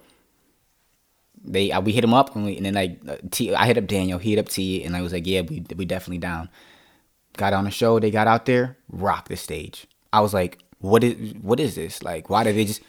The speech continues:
why did they just go this hard? Like, we don't even, I don't even know who they are like that yet." And then they had another show at <clears throat>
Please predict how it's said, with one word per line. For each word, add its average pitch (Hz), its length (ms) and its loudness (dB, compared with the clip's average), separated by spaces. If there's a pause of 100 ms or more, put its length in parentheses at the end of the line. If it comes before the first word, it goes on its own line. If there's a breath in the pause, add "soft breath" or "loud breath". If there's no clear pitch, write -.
(340 soft breath)
why 117 160 12
did 131 160 10
they 131 80 8
just 113 160 0
go 127 140 10
this 120 120 6
hard? 117 440 12
Like, 95 360 0
we 110 180 2
don't 147 140 10
even, 139 200 2
I 131 60 8
don't 175 100 10
even 143 160 4
know 143 80 8
who 143 140 4
they 123 160 8
are 151 280 10
like 104 240 4
that 92 220 0
yet." 87 280 -4 (320 soft breath)
And 110 160 4
then 107 360 0 (440)
they 107 120 2
had 117 160 8
another 110 240 2
show 104 320 4
at 95 320 -2 (100)
<clears throat> - 100 -20